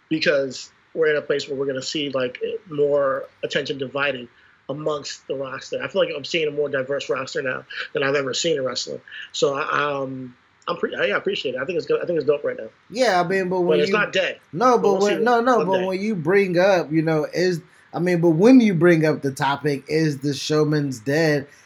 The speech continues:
Speaker 2: No, I just think the showmans are finding their way in the world of workers right now, right?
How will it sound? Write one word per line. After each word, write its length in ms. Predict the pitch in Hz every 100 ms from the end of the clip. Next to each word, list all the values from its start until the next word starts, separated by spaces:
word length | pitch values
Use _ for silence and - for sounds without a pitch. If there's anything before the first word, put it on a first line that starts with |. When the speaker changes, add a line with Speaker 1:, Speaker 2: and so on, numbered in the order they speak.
| _
Speaker 2:
No, 400 | 131 151 180 170
I 140 | 147
just 320 | 147 135 156 -
think 260 | 165 156
the 80 | 151
showmans 640 | 139 - 156 160 160 156 -
are 260 | 135 143 135
finding 680 | - 143 151 156 151 147
their 240 | 135 143 143
way 360 | 131 143 147
in 200 | 127 135
the 100 | 135
world 360 | 127 120 139 131
of 120 | 123 92
workers 520 | 113 160 165 113 101
right 240 | 117 110 104
now, 220 | 101 92
right? 340 | 98 120 131